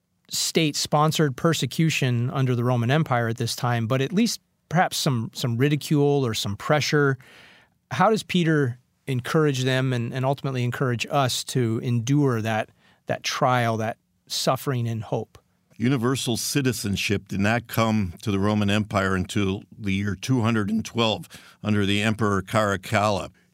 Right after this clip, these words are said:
Speaker 2: It's the model of Jesus that is the answer to your question.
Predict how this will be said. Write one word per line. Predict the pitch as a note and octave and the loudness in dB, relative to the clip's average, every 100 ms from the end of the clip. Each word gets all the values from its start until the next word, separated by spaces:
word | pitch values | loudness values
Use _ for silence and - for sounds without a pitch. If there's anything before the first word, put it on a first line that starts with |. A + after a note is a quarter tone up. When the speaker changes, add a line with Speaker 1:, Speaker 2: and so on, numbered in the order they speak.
| _ _ _ | _ _ _
Speaker 2:
It's | D#3 C#3+ | -2 2
the | D3+ | 2
model | C#3+ C#3+ C#3 B2+ | 2 2 2 0
of | A2 | 0
Jesus | F2+ B2 B2 F#2 - - | 0 0 2 -2 -6 -2
that | A2 | 0
is | A2 F#2 | 2 2
the | G2+ | 2
answer | A2 A2 A2+ | 2 0 -2
to | G2 A2+ | -2 0
your | G#2 | 0
question. | F#2 - A2+ G2+ - F#2 | 0 0 0 0 -6 -10